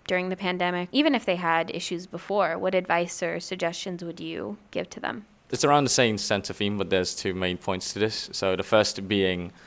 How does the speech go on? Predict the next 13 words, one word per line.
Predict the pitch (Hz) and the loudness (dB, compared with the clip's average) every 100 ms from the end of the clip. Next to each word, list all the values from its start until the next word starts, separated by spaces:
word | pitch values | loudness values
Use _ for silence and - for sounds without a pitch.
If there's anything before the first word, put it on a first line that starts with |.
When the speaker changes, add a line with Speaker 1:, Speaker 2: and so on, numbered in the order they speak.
| - - | -14 0
Speaker 2:
obviously, | 127 131 - | 4 4 0
communication | 110 107 120 131 110 101 95 - 87 117 - _ _ _ - | -2 0 0 0 0 0 -2 -4 -6 -10 -14 _ _ _ 2
is | 107 98 92 - | 4 4 0 -4
the | - | -8
key | - - 92 92 110 - _ - | -6 -4 -2 -4 -10 -20 _ -10
to | - | -6
understanding, | 95 90 - 90 85 82 117 - - | -4 -2 2 2 2 -2 -4 -10 -4
and | 90 87 | -4 0
I | 95 | -2
do | - 101 | 0 0
acknowledge | 80 90 85 80 - | 0 -2 -4 -4 0
that. | 95 110 - - | 4 4 0 -18
But | - | -8